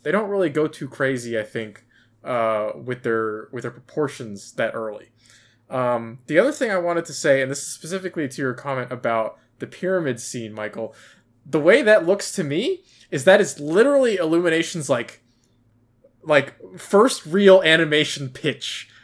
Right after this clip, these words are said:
as, like, a thing to, like, showcase their animation style. They took that and they decided to put it in the movie so that they could, like, pay, oh, like,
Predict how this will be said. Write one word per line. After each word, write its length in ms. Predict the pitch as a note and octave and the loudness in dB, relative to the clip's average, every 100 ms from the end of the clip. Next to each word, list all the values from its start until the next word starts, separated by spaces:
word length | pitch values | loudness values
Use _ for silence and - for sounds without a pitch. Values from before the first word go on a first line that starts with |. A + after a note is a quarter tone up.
| - | -2
as, 180 | C#3+ C3+ | 2 4
like, 140 | D3+ | 4
a 80 | D3+ | 2
thing 400 | - F3+ F#3+ G3+ | 0 2 2 0
to, 120 | G3 | -2
like, 280 | D#3 C#3+ C3+ | 2 2 2
showcase 640 | - - E3+ E3+ D#3 B2+ - | -2 2 2 2 -4 -4 -2
their 200 | C#3 C#3 | 0 0
animation 580 | C3 C3 C3 C3 C#3+ | -2 -4 -6 -8 -12
style. 520 | B2 - B2+ D3 G#3 - - _ _ | -12 -8 -2 -2 -2 -6 -18 _ _
They 160 | D#3 D3+ | 0 0
took 320 | - C4 - | 0 -6 -4
that 360 | C#3+ C#3 C3 - _ | 0 2 2 -2 _
and 200 | - C#3+ | -2 2
they 100 | D3 | 2
decided 480 | C#3+ C#3 F3+ F3+ F#3+ | 0 -2 0 0 -2
to 60 | D3+ | -6
put 240 | - F#3 | -4 0
it 160 | G#3 G#3 | 0 0
in 200 | F3 F3 | -2 -2
the 80 | E3+ | -4
movie 520 | C#3+ D3 C3+ A2+ G2 _ - | -6 -6 -6 -10 -16 _ -18
so 260 | - E3 | -4 0
that 200 | D3 C#3+ | 2 2
they 140 | D3 D3 | 2 -4
could, 180 | F3 C#3 | -4 0
like, 320 | C#3 B2+ - _ _ _ _ - | 0 0 -8 _ _ _ _ -8
pay, 380 | F#3 F3 F3 - | 0 2 2 0
oh, 300 | E3 E3 D3+ | -6 -6 -2
like, 280 | C#3+ C#3 | 0 0